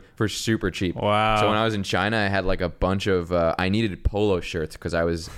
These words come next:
Speaker 1: I was gonna have an internship
Speaker 2: <laughs>
Speaker 1: a couple months later, and I
Speaker 2: Yep.
Speaker 1: had nothing to wear. So I was like,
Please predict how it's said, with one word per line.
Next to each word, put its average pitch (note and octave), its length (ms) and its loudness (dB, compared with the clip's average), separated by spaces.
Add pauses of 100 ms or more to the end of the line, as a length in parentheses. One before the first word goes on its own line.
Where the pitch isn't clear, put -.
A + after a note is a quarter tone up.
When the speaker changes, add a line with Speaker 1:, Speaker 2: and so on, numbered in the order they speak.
Speaker 1:
I F2+ 80 0
was F2 160 0
gonna G2 160 0
have G2+ 160 0
an E2+ 120 -6
internship F2+ 600 -2 (720)
Speaker 2:
<laughs> - 60 -20
Speaker 1:
a - 120 -6
couple G2+ 280 -2
months F#2+ 240 0
later, G2 260 2
and F#2 140 0
I F2+ 60 2
Speaker 2:
Yep. F#2+ 100 2
Speaker 1:
had A2 80 0
nothing A2 240 0
to G2 80 0
wear. F#2+ 240 4
So F2 100 -10
I F2 40 0
was F2 100 -2
like, E2+ 180 -4